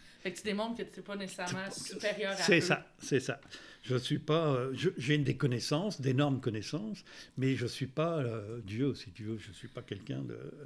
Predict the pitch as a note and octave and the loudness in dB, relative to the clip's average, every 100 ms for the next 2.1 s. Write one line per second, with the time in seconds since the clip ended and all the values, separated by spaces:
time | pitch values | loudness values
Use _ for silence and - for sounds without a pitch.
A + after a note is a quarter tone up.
0 | - - - - A#3 - - G3 F3+ F3+ | -18 -20 -14 -6 0 0 2 0 -2 -2
1 | G#3+ F#3 G3 G3 E3+ D#3+ D#3+ - D3 - | -2 -2 -4 -2 -2 -2 -4 -6 -8 -8
2 | D3 | -12